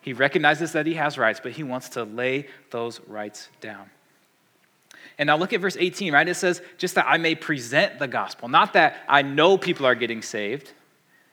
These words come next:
but just that I have the opportunity to share the good news to them.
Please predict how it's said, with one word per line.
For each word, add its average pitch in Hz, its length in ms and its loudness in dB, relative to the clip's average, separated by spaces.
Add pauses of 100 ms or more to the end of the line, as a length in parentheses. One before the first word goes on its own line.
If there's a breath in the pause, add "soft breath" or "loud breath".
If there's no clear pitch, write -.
(120)
but 143 100 -4
just 226 160 -6
that 202 120 4
I - 40 2
have 185 120 6
the 165 120 4
opportunity 196 720 0
to 170 240 0 (140 loud breath)
share 185 360 2
the 180 100 2
good 156 200 4
news 190 240 -4
to 131 100 -8
them. 101 220 -8